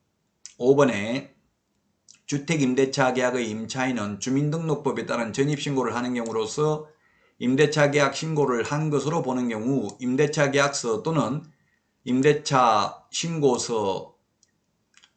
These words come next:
주택임대차 계약서를 작성하지 않는 경우에 한정해,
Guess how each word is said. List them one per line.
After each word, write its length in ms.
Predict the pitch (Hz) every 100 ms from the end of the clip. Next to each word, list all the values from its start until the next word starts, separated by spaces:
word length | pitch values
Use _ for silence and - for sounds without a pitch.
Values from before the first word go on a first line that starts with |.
| _
주택임대차 840 | 165 151 180 139 127 135 143 131
계약서를 440 | 123 139 135 135 117
작성하지 500 | 131 135 156 147 123
않는 300 | 107 117 123
경우에 600 | 123 123 120 160 165 -
한정해, 500 | 127 123 127 117 -